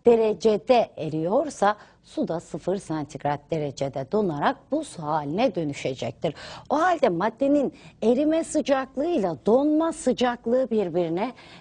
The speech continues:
eşit olacaktır. Yine eğer su yüz santigrat derecede kaynıyorsa deniz seviyesinde, o halde diyoruz ki su buharı da yüz santigrat derecede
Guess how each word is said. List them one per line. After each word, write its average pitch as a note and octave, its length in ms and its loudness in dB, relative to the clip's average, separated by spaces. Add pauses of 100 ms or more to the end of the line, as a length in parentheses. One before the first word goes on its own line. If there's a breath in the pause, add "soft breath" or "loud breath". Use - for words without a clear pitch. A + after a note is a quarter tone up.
(140 loud breath)
eşit B3 560 0 (300 soft breath)
olacaktır. D#3+ 640 -2
Yine D4+ 440 2 (460 loud breath)
eğer C#4 340 4 (120)
su - 420 2 (120)
yüz D#4+ 260 0
santigrat C4 720 0
derecede B3+ 640 2
kaynıyorsa A3 1200 0 (720)
deniz F3 240 0
seviyesinde, D3 880 -2 (360 loud breath)
o A#3+ 100 -4
halde B3+ 360 0
diyoruz A#3+ 360 -2
ki E3+ 200 -2 (300 loud breath)
su C4 340 -2
buharı F#3+ 540 0
da F#3+ 140 0 (480 soft breath)
yüz C#4+ 240 2
santigrat D#3+ 640 -2 (180)
derecede G#3 720 4